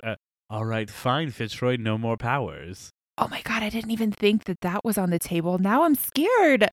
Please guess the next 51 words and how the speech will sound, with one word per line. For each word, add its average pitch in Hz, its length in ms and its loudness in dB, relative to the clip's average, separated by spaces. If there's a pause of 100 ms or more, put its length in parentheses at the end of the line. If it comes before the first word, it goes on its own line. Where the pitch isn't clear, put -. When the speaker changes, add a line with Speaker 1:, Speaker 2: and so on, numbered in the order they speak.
(120)
Speaker 1:
You 117 140 -10
know, 117 260 -2
it 147 120 -4
might 123 360 0
be. 90 200 -4
I 95 80 -2
don't 117 160 0
know. 151 360 -2 (160)
Speaker 2:
He 254 280 6
is 339 220 4
the 285 120 0
source 269 760 0
of 185 180 -2
Fitzroy's 175 360 -4
powers, 170 420 -4
so 190 160 2
I 180 100 4
suppose 254 480 2
at 277 100 2
any 214 200 4
point 233 380 2
he 214 180 -2
could - 220 -6
take - 200 -8
them 202 140 0
away. 175 480 -2 (240)
Speaker 1:
Yeah. 101 360 -2 (300)
Speaker 2:
And 233 220 4
Gray's 196 360 4
too, 185 400 2
so 151 440 2 (400)
that's 180 260 0
another 220 300 2
thing 214 40 2
Speaker 1:
I 170 60 6
Speaker 2:
to 151 120 0
Speaker 1:
feel 254 120 2
Speaker 2:
keep 330 60 2
Speaker 1:
like 311 80 0
Speaker 2:
in - 60 -4
Speaker 1:
for 254 60 2
Speaker 2:
their 185 60 0
Speaker 1:
some 156 240 0
Speaker 2:
pocket. 143 100 -2
Speaker 1:
reason 131 360 -2
he 123 180 -8
couldn't 117 360 -2
take 107 180 -8
Gray's 95 320 -8
power 90 400 -6
away. 90 440 -6